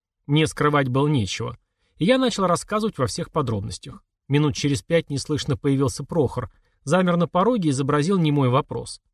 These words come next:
После разрешающего жеста деда он тихонько устроился в углу на стуле. Когда я закончил, дед прокомментировал. «Сходится с отчетом. Теперь твоя очередь», обратился он к Прохору.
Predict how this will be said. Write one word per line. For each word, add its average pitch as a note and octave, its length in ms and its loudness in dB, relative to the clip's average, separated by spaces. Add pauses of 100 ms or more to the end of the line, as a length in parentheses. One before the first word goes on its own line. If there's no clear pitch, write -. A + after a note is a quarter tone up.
(500)
После D#3 260 2
разрешающего C#3 680 0
жеста C3+ 320 -2
деда A3 280 -2
он D#3 100 0
тихонько G#3+ 400 -4
устроился D3+ 500 -4
в B2+ 80 -2
углу A#2 220 -2
на B2+ 120 0
стуле. A#2+ 400 -8 (1300)
Когда F3+ 220 4
я A#3 60 4
закончил, A#3 500 -2
дед D3 180 0
прокомментировал. B2 720 -4 (580)
«Сходится C#3 680 0
с - 100 -6
отчетом. B2 640 -4
Теперь A3 260 0
твоя D3 380 4
очередь», A#2 520 -2
обратился C3 600 -2
он E3+ 80 -4
к - 40 -20
Прохору. B2 480 -6